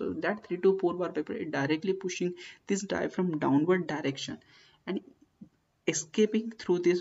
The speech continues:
warm up regulator through this return line and entering to the fuel tank। So during this time also जो भी प्रेशर अप्लाई हो रहा है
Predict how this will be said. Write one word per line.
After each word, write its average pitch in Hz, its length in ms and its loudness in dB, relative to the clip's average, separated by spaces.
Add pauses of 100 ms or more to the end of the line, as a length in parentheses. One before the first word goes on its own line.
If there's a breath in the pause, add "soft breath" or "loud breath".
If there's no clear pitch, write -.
warm 151 260 6
up - 80 -8
regulator 143 500 2
through 170 220 -4
this 175 240 2
return 143 320 4
line 175 120 -6
and - 220 -6
entering 156 440 2
to 147 60 4
the 196 120 -2 (560 soft breath)
fuel 139 220 8
tank। 107 220 -6 (300 soft breath)
So 190 200 0 (180)
during 180 360 2
this 175 220 2
time 196 180 -2
also 185 280 -2
जो 147 240 2
भी 160 160 -4
प्रेशर 160 360 -4
अप्लाई 147 400 -6
हो 147 160 -4
रहा 160 180 -4
है 233 100 -8